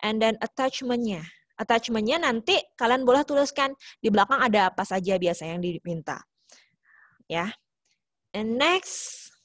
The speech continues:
okay, so now let's practice. We have about twenty minutes ya. Kita punya dua puluh menit. So please prepare yourself with your paper and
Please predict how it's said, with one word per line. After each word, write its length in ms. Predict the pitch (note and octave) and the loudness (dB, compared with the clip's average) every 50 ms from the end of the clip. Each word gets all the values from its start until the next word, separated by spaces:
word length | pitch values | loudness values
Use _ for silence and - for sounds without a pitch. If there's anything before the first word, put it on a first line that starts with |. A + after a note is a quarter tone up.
| _ _ - | _ _ -18
okay, 400 | - - - - G#3 G3 F#3+ F3+ | -18 -16 -10 -4 -2 0 0 0
so 480 | F3 - - - - B3 B3+ C#4 D4+ D#4 | -2 -2 -4 -2 2 4 4 4 4 4
now 320 | D4 C4 A#3 A3+ A#3+ C4 | 2 2 2 4 4 6
let's 320 | B3+ A#3 A3 G3+ - - - | 4 4 2 0 -2 -4 -2
practice. 400 | A#3 A3+ - - A#3 G#3+ - G#3+ | -2 -2 -2 -2 -4 -4 -4 -6
We 160 | G#3+ G#3+ F#3+ | -6 -6 -4
have 320 | - - A3+ A3 B3 B3+ - _ - - - | -4 -2 0 0 0 0 -2 _ -12 -8 -6
about 480 | G#3 F3+ E3 D#3 G#3+ G#3+ A3 A3+ A#3+ A#3 _ _ - | -6 -6 -4 0 2 4 6 4 4 2 _ _ -6
twenty 240 | - A3+ A3 A3 A3 | -2 -2 0 2 2
minutes 320 | G#3+ A3+ A#3+ A3+ G#3+ - | 2 4 4 2 2 0
ya. 160 | G#3 F3 D3 D3+ - | 0 0 0 0 0
Kita 160 | - G#3 A#3+ | -2 0 0
punya 240 | A3+ G#3 A3+ A3 A3+ - G#3+ | 0 2 2 0 2 2 4
dua 160 | A3 A3 A3 | 4 4 4
puluh 240 | A3 - A3+ A3 G#3+ | 4 2 4 4 4
menit. 240 | G3+ G#3 G#3 G3 - - - - - - - - | 4 2 0 -2 -2 -6 -20 -20 -20 -20 -14 -4
So 160 | - C#4+ C#4 C4+ C#4 - _ - | 2 2 2 2 0 -4 _ 2
please 320 | D#4+ F4 F4+ F4 - - - | 4 4 4 4 2 0 2
prepare 320 | - C#4 C4+ C#4 C#4+ C#4+ | 2 2 4 4 4 4
yourself 560 | C#4 C4 B3 B3 - - - C#4 C4+ C#4+ C#4 - - | 6 6 4 4 2 0 4 4 6 6 4 2 0
with 240 | B3+ A#3+ D4 - - | 0 0 0 0 0
your 320 | B3+ A#3+ B3+ A#3+ A3+ - - _ - | 2 4 4 4 4 4 0 _ 2
paper 400 | F#4 F#4+ F#4+ F#4+ - D#4+ D#4 D#4 - - | 4 4 4 4 4 4 4 4 4 2
and 80 | C4+ | 0